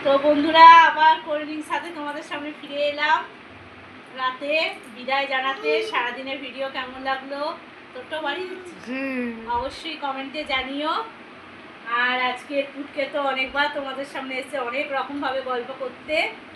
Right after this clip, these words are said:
Speaker 1: তোমরা তো দেখলেই। আজকে বিশেষত্ব ও আছে, অবশ্যই ওর গল্পগুলো তোমাদের কাছে কেমন লাগলো কমেন্টে জানিও। তো আজকের মতন টাটা, গুড নাইট। কালকে আবার একটা নতুন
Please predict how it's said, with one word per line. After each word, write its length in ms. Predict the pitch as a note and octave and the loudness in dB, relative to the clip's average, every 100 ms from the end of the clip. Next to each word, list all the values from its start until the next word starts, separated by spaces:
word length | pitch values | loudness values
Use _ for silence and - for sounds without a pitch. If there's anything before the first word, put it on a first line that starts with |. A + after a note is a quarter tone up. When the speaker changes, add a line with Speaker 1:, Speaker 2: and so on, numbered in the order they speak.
| - - | -18 -12
Speaker 1:
তোমরা 280 | B3+ C4 C4 | -10 -4 -4
তো 100 | C#4 | -4
দেখলেই। 580 | B3 B3 B3 C4 D4 D#4+ | -4 -4 -2 -4 -2 -2
আজকে 280 | E4 - A#3+ | -4 -6 -12
বিশেষত্ব 640 | B3 C4+ - B3+ - D4 | -10 -10 -10 -10 -8 -4
ও 160 | B3+ | -2
আছে, 500 | C4 B3 B3+ C#4 D#4+ - - - - | 0 -2 -2 -4 -4 -4 -16 -18 -8
অবশ্যই 520 | B3 D4 F4 - G4 | -6 -6 -6 -6 -4
ওর 160 | D#4+ D#4 | -2 0
গল্পগুলো 520 | C#4 C4+ D4+ D4 D4 C#4+ | 0 -2 -4 -6 -6 -6
তোমাদের 280 | C4+ C4+ C#4 - - | -6 -6 -8 -10 -8
কাছে 220 | C4 D4+ | -8 -8
কেমন 360 | C#4+ B3 C4+ C#4 | -8 -8 -8 -4
লাগলো 320 | C4+ C4 C4+ | -2 -2 -6
কমেন্টে 460 | C4 A3+ A#3 A#3+ A#3 | -6 -8 -8 -10 -8
জানিও। 400 | A#3 C4 D4+ F4 G5 - - - - | -8 -10 -6 -6 -6 -12 -20 -18 -6
তো 60 | B3 | -4
আজকের 300 | A3 - A#3 | -4 -6 -10
মতন 240 | A#3 B3+ B3+ | -10 -10 -2
টাটা, 500 | B3 B3 C#4+ C#4+ D4 | 0 2 2 2 2
গুড 280 | D4 A3 C4+ | -2 -10 -2
নাইট। 440 | D4 D#4+ F#4+ A4 - - - - | 0 0 0 -6 -10 -18 -12 -6
কালকে 300 | A3+ A#3 C4+ | -6 -2 0
আবার 340 | A#3+ D4 D#4+ | 2 4 4
একটা 240 | C#4+ D4 | 2 -6
নতুন 400 | C4 B3 C#4+ D4 | -12 -12 -12 -12